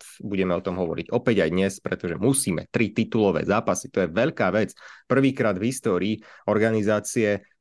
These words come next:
P M L, ešte tu trošku takú insiderskú otázku ešte chcem, eh, respektíve insiderskú odpoveď najmä. Bol to hneď zámer mať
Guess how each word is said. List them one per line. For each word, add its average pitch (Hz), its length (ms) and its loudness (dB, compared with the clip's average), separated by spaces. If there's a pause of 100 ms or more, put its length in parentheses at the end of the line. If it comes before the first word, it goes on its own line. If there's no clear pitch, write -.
(140)
P - 40 -2 (200)
M 123 80 -2
L, 123 640 0
ešte - 160 -12
tu - 160 -18 (320)
trošku 135 320 0
takú 107 320 0
insiderskú 104 560 0
otázku 101 400 0
ešte - 160 -6
chcem, 85 400 -2
eh, - 400 -2
respektíve - 320 -2
insiderskú 98 560 0
odpoveď 95 400 0
najmä. 92 400 0 (240)
Bol 101 240 0
to 104 160 -4
hneď 107 240 -2
zámer 101 400 0
mať 123 200 -2